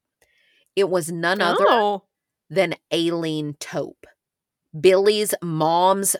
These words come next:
Speaker 1: friend.
Speaker 2: Shut up.
Speaker 1: Yes, who lived across the street,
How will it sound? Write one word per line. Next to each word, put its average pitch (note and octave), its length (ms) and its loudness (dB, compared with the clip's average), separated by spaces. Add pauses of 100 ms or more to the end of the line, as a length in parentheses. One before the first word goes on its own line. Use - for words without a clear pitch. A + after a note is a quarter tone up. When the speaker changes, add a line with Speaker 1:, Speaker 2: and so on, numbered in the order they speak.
Speaker 1:
friend. D3 760 -4
Speaker 2:
Shut A#4 240 6
up. G#3+ 420 8 (220)
Speaker 1:
Yes, F3 580 2 (120)
who A3 120 2
lived G#3 560 4
across F#3+ 600 2
the G#3+ 120 0
street, F3+ 600 -4